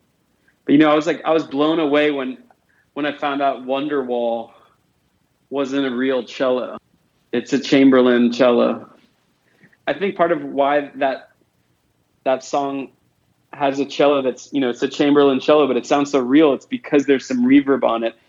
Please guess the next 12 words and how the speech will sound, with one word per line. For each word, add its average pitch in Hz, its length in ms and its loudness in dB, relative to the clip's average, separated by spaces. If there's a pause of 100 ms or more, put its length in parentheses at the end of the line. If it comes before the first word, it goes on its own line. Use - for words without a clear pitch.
(180)
And 151 80 4
it 160 100 4
no 156 140 4
longer 151 440 0
sounds 147 720 -4
tapey. - 540 -4 (400)
It - 120 -12
sounds 139 380 0
something 127 400 0
else, 127 400 0
you 131 120 2
know? 127 300 2